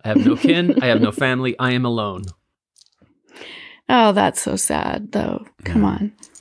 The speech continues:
Speaker 3: It reminds me of my high school days, but okay. I have no friends. I have nowhere to go. <laughs>
Speaker 2: Well, John wrote the article about having
Speaker 1: I'm
Speaker 2: no
Speaker 1: the one.
Speaker 2: friends.
Speaker 1: Find it in the New
Speaker 3: Yes.
Speaker 1: Era. I Have No Friends by me.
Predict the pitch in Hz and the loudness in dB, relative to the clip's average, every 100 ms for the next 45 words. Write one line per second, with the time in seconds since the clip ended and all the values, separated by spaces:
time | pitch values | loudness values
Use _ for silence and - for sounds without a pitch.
0 | _ _ _ - 101 107 110 107 107 92 | _ _ _ -6 0 4 4 4 2 0
1 | 85 85 82 95 98 - 95 82 76 80 | 0 -2 -4 -2 -4 -2 -4 -4 -8 -8
2 | 87 90 - 92 - - 95 107 98 78 | -8 -8 -8 -8 -10 -10 -4 -2 -2 -6
3 | 78 _ _ _ _ _ _ _ 95 92 | -8 _ _ _ _ _ _ _ -2 2
4 | 101 98 117 110 98 87 90 - 78 80 | 2 4 2 2 -2 -2 -4 -4 -2 -2
5 | 80 78 87 87 104 71 62 - - 147 | -2 -4 -4 -4 -6 -8 -12 -12 -8 -4
6 | 120 - 247 254 220 240 240 269 233 202 | -4 -2 2 2 2 0 2 2 0 0
7 | - - 190 196 233 165 160 131 196 - | -2 0 0 0 0 0 2 0 -2 0
8 | 143 170 175 160 151 131 110 - 139 151 | 0 0 2 2 2 0 -2 -2 -2 0
9 | 160 - 147 139 147 143 147 131 110 - | -2 -2 0 2 4 2 2 2 0 0
10 | 127 135 139 135 123 127 127 - 117 98 | 0 0 0 -2 -2 -2 -2 0 0 0
11 | 95 87 107 110 101 98 | -4 -4 -4 -4 -8 -10